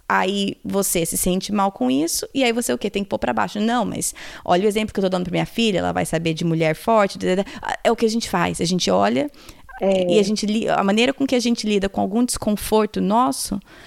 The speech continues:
Speaker 1: é apontando o dedo, não é?
Speaker 2: Exatamente. A gente tá o tempo inteiro querendo se defender,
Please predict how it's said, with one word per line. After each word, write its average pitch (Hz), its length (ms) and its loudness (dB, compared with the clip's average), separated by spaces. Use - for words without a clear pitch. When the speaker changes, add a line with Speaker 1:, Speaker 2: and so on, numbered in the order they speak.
Speaker 1:
é 208 160 6
apontando 202 540 2
o - 20 -6
dedo, 202 400 0
não 180 240 0
é? 180 220 0
Speaker 2:
Exatamente. 175 880 0
A 175 40 4
gente 196 180 2
tá 202 100 4
o 196 60 4
tempo 262 320 2
inteiro 208 420 4
querendo 196 300 2
se 196 160 -6
defender, 190 720 2